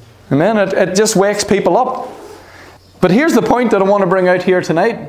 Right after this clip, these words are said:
Whose hands were the nets in? Yeah? See, a lot of people are looking for a move of God. But they're looking for God just to move and don't realize that, you know what, God's sitting with,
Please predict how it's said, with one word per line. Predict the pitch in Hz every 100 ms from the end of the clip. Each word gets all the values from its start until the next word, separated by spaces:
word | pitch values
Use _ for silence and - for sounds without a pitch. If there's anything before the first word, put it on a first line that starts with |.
| - - - - - - -
Whose | 208
hands | 202 202 254 202
were |
the | 175 175
nets | 190 262
in? | 302 214 - - - - _ _ - - - - 165 165 - - - _ - _ _ _ _ - -
Yeah? | 156 233 - - - - - - -
See, | 269
a |
lot | 294 339
of | 339
people | 330 302
are | 233
looking | 262 247
for | - 220
a |
move | 208 233
of | 208 160
God. | 190 220 214 - - - - - _ _ - _ - - - - _ _ -
But | 214
they're | 311
looking | 311 294 226
for | 220
God | 196 226 202
just | 190 190
to |
move | 180 214 285 196
and | 202 214
don't | 269
realize | 269 262 311 269 208
that, | 233 226
you | 247
know | 320
what, | 330 247
God's | 285 -
sitting | - 269 220
with, | 208 196